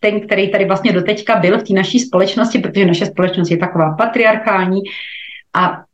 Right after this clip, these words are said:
co když právě tahle ta metoda tři krát tři, kterou vlastně já jako přináším, nebo škola pánevního dna ji vlastně prezentuje, přináší ten ženský pohled, jo? Že pojďme na to, pojďme hledat pánevní dno z jemností, pojďme ho hledat, eh,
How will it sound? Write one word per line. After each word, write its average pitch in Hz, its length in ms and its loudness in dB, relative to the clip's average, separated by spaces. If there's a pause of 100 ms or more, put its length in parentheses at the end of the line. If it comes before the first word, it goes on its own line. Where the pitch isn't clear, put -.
(120)
co - 160 0
když 233 220 2
právě 214 320 2
tahle 214 240 2
ta 220 100 0
metoda 196 320 2
tři - 200 -4
krát 196 240 2
tři, 214 220 -4
kterou 180 180 0
vlastně 175 320 2
já 165 60 4
jako 160 180 0
přináším, 180 520 2
nebo 160 120 4
škola 196 280 0
pánevního 180 480 2
dna 180 120 4
ji 175 60 2
vlastně 175 260 0
prezentuje, 170 680 4 (320)
přináší 196 440 2
ten 240 180 6
ženský 214 520 2
pohled, 156 320 2 (120)
jo? 208 240 2
Že 233 120 2
pojďme 208 300 2
na 185 120 4
to, 185 300 4
pojďme 208 180 2
hledat 190 340 2
pánevní 175 380 4
dno 165 100 2
z 160 60 0
jemností, 220 760 2 (840)
pojďme 196 460 4
ho 175 240 4
hledat, 165 880 4 (140)
eh, 170 60 4